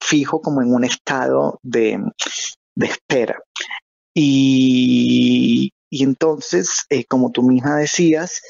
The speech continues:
eh, bueno, digamos, eh, a pesar de toda esa inmovilidad, sí hay mucha, yo sí pienso que hay mucho movimiento, eh, digamos, interior también. Es decir, hay comunicación con sus vecinas,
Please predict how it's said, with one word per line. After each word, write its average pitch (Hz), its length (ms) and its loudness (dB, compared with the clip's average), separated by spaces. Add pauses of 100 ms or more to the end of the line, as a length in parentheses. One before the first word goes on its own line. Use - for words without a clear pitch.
(540)
eh, 120 540 0 (320)
bueno, 143 260 0
digamos, 123 880 -2
eh, 131 320 -2 (320)
a 139 120 -6
pesar 151 520 -4
de 151 120 -4
toda 147 200 0
esa 139 140 -6
inmovilidad, 131 720 0
sí - 300 -2
hay 131 120 -2
mucha, 135 680 0 (680)
yo 139 80 -2
sí 147 120 -2
pienso 147 280 -2
que - 80 -2
hay 135 60 -2
mucho 151 420 0
movimiento, 135 1080 0 (840)
eh, 131 200 2
digamos, 120 760 0
interior 143 580 0
también. 104 480 0 (420)
Es 127 220 2
decir, 135 340 0
hay 113 160 -4
comunicación 123 1120 0
con 123 200 0
sus 127 220 -2
vecinas, 139 920 0